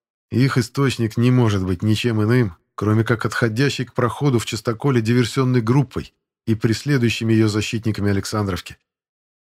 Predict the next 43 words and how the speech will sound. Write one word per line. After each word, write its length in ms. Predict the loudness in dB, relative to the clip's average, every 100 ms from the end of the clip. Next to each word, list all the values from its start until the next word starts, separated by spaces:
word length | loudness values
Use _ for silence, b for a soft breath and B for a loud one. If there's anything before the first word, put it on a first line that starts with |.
| _ -6
Насколько 500 | -4 -4 -4 -2 -2
успешным 540 | -2 -2 -2 -2 0
было 160 | 0 2
начало 340 | 0 0 0
рейда 240 | 2 2 0
этого 220 | 0 -2
отряда 300 | 0 0 2
бандитов, 400 | 0 0 -2 -2
сказать 320 | -2 -2 -2
сложно, 520 | -2 -2 0 0 -2 -6 -6
но 180 | -2 -2
сейчас 520 | -4 -4 -2 -2 -2
у 40 |
лихих 400 | -2 0 -2 0
людей 360 | 0 2 0 2
явно 320 | 2 2 2
наметились 540 | 4 2 0 -2 -2
неслабые 580 | -4 -4 -2 0 2 0
проблемы, 580 | 0 0 2 2 0 -4 _ _ _ -4
и 80 | 0
я 220 | 2 2
буду 200 | 2 4
не 140 | 4
я, 340 | 4 4 2 -2 _
если 280 | -6 -6 -2
не 120 | -2
приложу 480 | 0 0 2 2 0
все 220 | -2 0
усилия 360 | 0 0 0 0
к 60 |
тому, 220 | 0 -2 -2
чтобы 240 | 0 0
их 100 | -2
усугубить. 600 | -4 0 2 2 0 -4 _ _ _ _ _ _ _ _ _ _
К 60 | -8
сожалению, 640 | -4 0 2 4 4 4
выйти 260 | 2 0 0
диверсантам 560 | 0 0 -2 -2 -4
в 60 | -2
тыл 200 | 0 2
я 120 | 2
не 100 | 0
успеваю. 560 | -4 -4 0 2 0